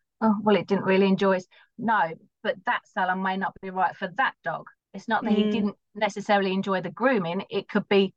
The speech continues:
Speaker 1: the grooming salon was too busy. It's too many things going on. They get, they get overstimulated. So it's, sometimes it's about finding the right groomer for the dog, not that they didn't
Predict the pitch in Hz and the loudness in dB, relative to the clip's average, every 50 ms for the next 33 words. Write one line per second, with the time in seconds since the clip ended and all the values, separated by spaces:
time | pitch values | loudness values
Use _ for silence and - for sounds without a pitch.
0 | _ _ _ 214 196 - - 233 226 214 202 196 - - 247 214 196 196 190 185 | _ _ _ -2 -2 0 0 2 2 2 2 0 0 0 0 2 2 0 -2 -2
1 | 180 - - - 185 180 190 202 180 165 170 170 165 - _ _ _ _ _ - | -6 -10 -12 -12 -12 -8 -8 -8 -8 -8 -10 -14 -14 -16 _ _ _ _ _ -20
2 | - - - - 226 214 202 202 196 - 196 190 185 180 156 185 180 175 175 175 | -20 -12 -4 0 0 2 2 2 2 0 0 -2 -2 0 4 4 4 6 6 6
3 | 170 175 185 180 190 196 185 - 190 185 190 180 - 180 180 170 180 - - - | 4 4 2 -2 -2 -4 -4 -4 -4 -2 0 0 0 0 -2 -2 -6 -10 -4 -4
4 | 196 190 180 170 170 170 165 165 165 160 - - 208 196 175 202 202 - 233 240 | -4 -2 0 2 2 2 0 0 -6 -8 -2 0 0 0 0 -2 -6 -4 -4 -4
5 | 226 - 233 214 202 190 185 180 - - _ 220 214 - - _ 208 202 196 190 | -2 0 0 0 0 -2 -8 -14 -16 -6 _ 2 2 2 2 _ -2 -2 0 -2
6 | 196 196 185 175 - 185 170 - 165 _ - 185 190 202 202 190 175 170 165 160 | -4 -4 -2 2 2 2 2 2 -2 _ -16 -8 -6 -4 -4 -4 -4 -4 -6 -6
7 | - - 175 160 - 190 180 185 190 175 170 185 190 190 - - 185 170 175 170 | -6 -8 -8 -4 -4 -4 0 4 4 4 4 2 -2 -4 -2 -2 -4 -4 -4 -6
8 | 165 160 175 175 214 | -4 -4 -6 -6 -6